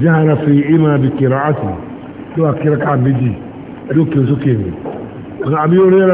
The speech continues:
رضي الله عنه قال: خرج رسول النبي صلى الله عليه وسلم يوم يستسقي وصلى بنا ركعتين بلا أذان ولا إقامة. Wọ́n ní Abu, Abu Hurairah sọ pé Ànábì jáde níjọ́ kan, wọ́n lè tọrọ òjò fún wa,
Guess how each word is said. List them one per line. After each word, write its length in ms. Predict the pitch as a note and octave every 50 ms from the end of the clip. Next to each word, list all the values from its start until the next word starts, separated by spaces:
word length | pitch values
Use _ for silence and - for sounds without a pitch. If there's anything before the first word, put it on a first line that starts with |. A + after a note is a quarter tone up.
| F3 F3
رضي 180 | E3+ E3+ F3 E3+
الله 300 | E3+ E3+ E3+ E3+ F3 F3 F3
عنه 400 | E3 E3+ E3 D3 C#3+ D3+ D#3+ D#3 - - - - - - - - - - - - - - - D#3+
قال: 280 | E3 D#3+ D#3 D3+ C#3+
خرج 260 | - - F3 F3+ F3
رسول 560 | F3 E3 D#3+ D#3 B2+ C#3+ D#3+ E3 D#3 D3+ D#3+ D#3+ - - - D3
النبي 380 | C#3+ D3+ D3+ D#3 F#3 F#3 F3 C3
صلى 60 | B2+
الله 100 | C3 - F3
عليه 60 | E3
وسلم 260 | E3 E3 E3 D#3 C#3+ C#3 - - - - - - - - -
يوم 200 | D3+ E3+ E3 E3
يستسقي 580 | D#3+ D#3 C#3+ B2 D3+ E3 E3+ D#3 C3 - - C3+
وصلى 460 | C3+ C3 - - E3 E3 E3 E3 D#3
بنا 240 | D#3+ E3 D#3+ D#3 D3+
ركعتين 560 | C#3+ C#3 - - C#3+ C3+ B2 D3 D3 C#3 A#2+ G#2+ G2 - - - - - - - - - - - -
بلا 360 | F3 F3 F3 E3+ E3+ E3 D#3+
أذان 240 | D3+ D3+ E3 E3 E3
ولا 420 | D#3 D#3 D#3 C#3 C3 C#3+ C3+ C3 C3+
إقامة. 420 | - C#3+ C#3+ C#3+ B2+ A#2+ A2+ G#2+ - - - - - - - - - - - D#3
Wọ́n 80 | D#3+
ní 60 | F3+
Abu, 180 | F3 D#3+ D#3 F3+ F3+ F3 E3+ E3+ -
Abu 160 | C#3 E3 F#3
Hurairah 160 | F3+ F3+ E3
sọ 60 | D#3 D#3+ E3 D#3+ D3+
pé 60 | E3 D#3
Ànábì 360 | D#3+ E3+ D#3 D3 F3 D#3+ D3+
jáde 160 | E3 D#3 D#3
níjọ́ 200 | D3+ D#3 E3+ D#3+
kan, 220 | B2+ D3 C3+ B2+ A#2 - - - - - - - - - - - - -
wọ́n 60 | D3+
lè 60 | D3+ C#3+ C#3+ - -
tọrọ 180 | - D3 D3 D3 C#3
òjò 180 | B2+ A#2+ B2 A2+ -
fún 120 | - D3+ D3
wa, 120 | C#3 C3+